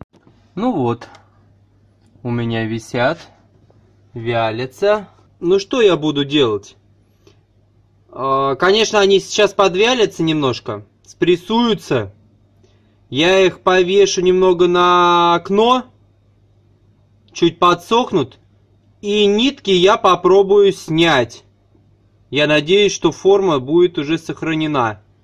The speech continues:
И потом уже покрою специями. Всем здравствуйте. Итак, прошли, э, сутки с момента, как, э, у меня подвяливались, э, ножки.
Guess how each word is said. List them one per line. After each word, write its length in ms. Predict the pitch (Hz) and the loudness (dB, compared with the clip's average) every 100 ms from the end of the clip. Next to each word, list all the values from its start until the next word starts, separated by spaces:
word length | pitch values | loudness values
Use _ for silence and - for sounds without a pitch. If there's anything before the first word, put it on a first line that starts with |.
| _ _ _ _ _ _ - | _ _ _ _ _ _ -12
И 100 | 143 | -6
потом 340 | 165 165 233 | -2 0 0
уже 160 | 190 147 | -2 0
покрою 420 | 151 139 175 170 | -2 0 0 0
специями. 720 | - - 113 - 110 104 101 98 _ _ _ _ _ _ _ _ _ - - - | -2 -4 -4 -4 -8 -8 -12 -14 _ _ _ _ _ _ _ _ _ -20 -20 -20
Всем 300 | - 180 160 | -10 -4 -4
здравствуйте. 640 | 117 117 120 117 170 175 196 | -2 -2 -2 -2 -6 -2 -2
Итак, 320 | 190 143 - | 2 0 0
прошли, 600 | 143 147 190 180 143 - - | -2 -2 -2 -2 -2 -4 -4
э, 300 | 139 135 131 - - - | 0 2 0 -6 -20 -8
сутки 600 | 208 196 - - 131 120 - _ _ _ _ | -4 -4 -6 -4 -2 -2 -6 _ _ _ _
с 220 | - - | -16 -4
момента, 800 | 151 156 160 143 120 131 123 123 | 0 2 2 0 0 0 2 0
как, 220 | 135 - | 0 -2
э, 40 | 117 | -2
у 320 | 131 127 127 | 0 0 -2
меня 380 | 135 139 135 123 | -2 -2 0 -2
подвяливались, 960 | 135 135 131 143 139 127 123 123 120 | 0 0 0 2 2 0 -2 -4 -8
э, 240 | - 131 127 | -6 -4 -2
ножки. 600 | 135 139 139 - 202 | 0 -2 -2 -2 0